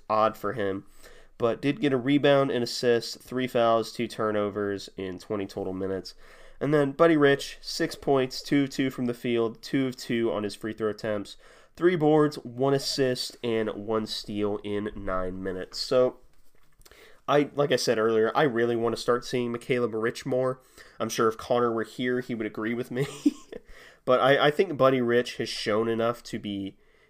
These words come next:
at least put in earlier in the games, if not starting. But I, this is another game where I'm, I'm happy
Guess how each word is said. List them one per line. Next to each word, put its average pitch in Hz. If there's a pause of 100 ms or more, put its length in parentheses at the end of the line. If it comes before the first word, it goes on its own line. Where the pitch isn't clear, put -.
(120)
at 135
least 147
put 135
in 120
earlier 120
in 123
the 123
games, 131 (100)
if 110
not 117
starting. 131 (800)
But 113 (220)
I, 123 (880)
this 160
is -
another 139
game 127
where 104
I'm, 151
I'm 170
happy 110